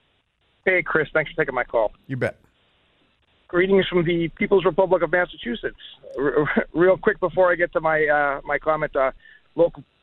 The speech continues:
Speaker 1: radio talk show host up here, Howie Carr, quotes you quite a bit on the radio, and he gives you the, uh, accolades that go along with it. So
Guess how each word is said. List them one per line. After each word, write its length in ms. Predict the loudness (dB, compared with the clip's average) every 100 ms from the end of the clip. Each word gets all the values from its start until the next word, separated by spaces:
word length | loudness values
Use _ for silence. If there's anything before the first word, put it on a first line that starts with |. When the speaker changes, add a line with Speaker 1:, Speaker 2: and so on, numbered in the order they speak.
| _ _
Speaker 1:
radio 280 | -2 0 -2
talk 280 | 0 -2
show 140 | -2 -2
host 240 | -2 -4
up 80 | -4
here, 140 | 0 0
Howie 240 | 0 -2
Carr, 240 | 0 -2
quotes 280 | -2 -4 -4
you 80 | -6
quite 220 | -2 0
a 60 | 0
bit 160 | -2
on 80 | -2
the 80 | -2
radio, 320 | -2 -2 -2
and 80 | -4
he 40 |
gives 140 | -8 -10
you 80 | -12 -14 -14 -4
the, 160 | 2
uh, 140 | 2 2 -2
accolades 400 | 0 0 0 -2
that 100 | -2
go 180 | -2
along 280 | -2 -4 -4
with 160 | -4 -6
it. 100 | -10 -6
So 240 | -4 -4